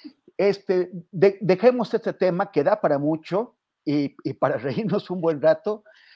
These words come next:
Speaker 2: Para la próxima ocasión, si te parece, porque ya tenemos a Arnoldo Cuellar y Arturo Rodríguez esperando para la mesa de periodistas. Carolina, muchísimas gracias. Te mando un abrazo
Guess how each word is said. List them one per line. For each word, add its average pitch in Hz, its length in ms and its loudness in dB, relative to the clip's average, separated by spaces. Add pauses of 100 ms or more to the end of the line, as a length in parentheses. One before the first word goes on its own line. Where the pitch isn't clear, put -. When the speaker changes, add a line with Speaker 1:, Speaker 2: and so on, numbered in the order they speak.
(140)
Speaker 2:
Para 185 220 6
la 185 180 2
próxima 196 360 -2
ocasión, 165 340 -6
si 156 220 -6
te 143 140 -8
parece, 151 400 -2
porque 131 300 -12
ya 160 240 2
tenemos 143 600 -6
a 127 80 -8
Arnoldo 147 420 -4
Cuellar 156 440 -2
y 131 120 -8
Arturo 151 560 -4
Rodríguez 151 680 -4
esperando 160 680 -6
para 123 260 -4
la 113 180 -8
mesa 180 280 -8
de 156 80 -4
periodistas. 131 640 -12 (560)
Carolina, 190 400 2
muchísimas 214 600 -2
gracias. 190 680 2 (840)
Te 156 120 4
mando 196 240 0
un 196 80 -4
abrazo 220 640 4